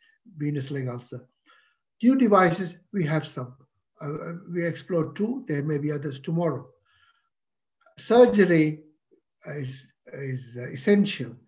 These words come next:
in, in cer-, for certain patients. And there are good, if you, you work closely with a good surgeon, with a, and there are a number around, uh,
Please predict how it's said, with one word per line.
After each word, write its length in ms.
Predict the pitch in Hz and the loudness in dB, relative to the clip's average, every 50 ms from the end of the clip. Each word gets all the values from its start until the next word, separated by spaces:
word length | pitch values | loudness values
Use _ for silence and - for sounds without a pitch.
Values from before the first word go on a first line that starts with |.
| _ - | _ -10
in, 160 | 151 127 131 - - - | -8 -8 -8 -8 -10 -12
in 200 | - 156 135 131 | -8 -6 -6 -6
cer-, 240 | 131 - 170 160 139 | -2 0 0 0 0
for 120 | - 160 | 0 -4
certain 360 | 139 - 156 143 139 143 131 131 | -4 -2 -4 -4 -2 -4 -6 -4
patients. 480 | 139 135 127 131 - 123 117 - - _ _ - - - | -4 -6 -6 -6 -8 -10 -12 -14 -18 _ _ -20 -18 -12
And 120 | 151 135 | -8 -6
there 120 | 135 147 143 | -4 -2 -2
are 60 | 143 | -2
good, 320 | 131 135 185 185 175 - - - - _ - | -2 2 2 2 2 0 -4 -12 -20 _ -14
if 100 | 139 131 | -6 -2
you, 140 | 160 160 151 | -2 -2 0
you 240 | 151 151 143 143 139 | -2 -4 -6 -4 0
work 500 | 165 196 220 214 214 214 - - - - | 2 4 4 4 2 -2 -10 -16 -14 -4
closely 360 | 185 190 208 196 - 202 190 | 0 2 2 2 0 -2 -4
with 180 | 185 175 170 170 | -4 -4 -2 -2
a 40 | 165 | 0
good 180 | 156 185 175 175 | 0 0 0 0
surgeon, 460 | - 202 196 190 170 185 180 165 170 - _ - | 0 0 0 2 0 0 -4 -4 -6 -12 _ -16
with 140 | - 147 170 | -12 -8 -6
a, 320 | 151 151 165 - 147 - - _ _ _ _ _ _ - | -6 -6 -6 -8 -10 -12 -14 _ _ _ _ _ _ -16
and 500 | - - 139 139 139 139 139 139 139 139 | -12 -8 -6 -6 -4 -6 -6 -8 -8 -6
there 160 | 156 156 160 | -2 2 2
are 460 | 156 151 151 170 - - - - - _ _ _ _ - - - 156 | 4 2 2 0 -4 -8 -14 -16 -16 _ _ _ _ -18 -14 -10 -6
a 40 | 151 | -4
number 260 | 160 180 196 202 214 | -2 2 4 6 6
around, 560 | 202 190 175 165 165 170 175 175 175 175 165 - _ _ _ _ _ _ _ _ _ - | 6 6 6 6 6 4 4 4 2 -2 -4 -10 _ _ _ _ _ _ _ _ _ -16
uh, 140 | - 151 - | -14 -14 -14